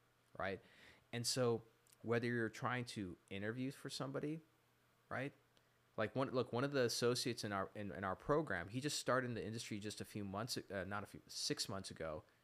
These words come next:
He got, he got approached by Intuitive, like, just out of the blue. And,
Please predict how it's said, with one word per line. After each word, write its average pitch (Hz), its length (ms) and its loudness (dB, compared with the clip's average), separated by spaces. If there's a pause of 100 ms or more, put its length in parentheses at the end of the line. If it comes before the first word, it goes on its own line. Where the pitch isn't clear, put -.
(400)
He 143 100 0
got, 165 300 2
he 123 120 -4
got 147 120 4
approached - 420 0
by 120 140 4
Intuitive, 120 460 0 (760)
like, - 180 -2
just - 180 -2
out 156 160 4
of 156 60 2
the 117 60 -2
blue. 123 340 2 (1500)
And, 101 180 -2